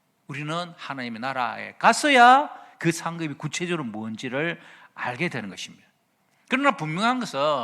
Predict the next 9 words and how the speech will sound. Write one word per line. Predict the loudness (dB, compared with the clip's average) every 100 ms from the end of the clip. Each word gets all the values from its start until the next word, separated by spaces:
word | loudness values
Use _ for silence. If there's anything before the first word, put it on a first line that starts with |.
| -6 -14 _ _ _ _ _
천국의 | -10 -8 -6 -6
상급은 | -6 -8 -8 -6 -6 -4 -4 -8 -14 _ _ _ -10
굉장히 | -4 -2 0 -2 -2 -6 -8 _ _ _ _
좋을 | -14 -4 0 0
것입니다. | 0 -4 -6 -14 _ _ _ _ _ _
우리의 | 0 4 4 4
상상을 | 0 -6 -6 -6 -4 -6
초월할 | -6 -2 0 0 -2
거예요. | -10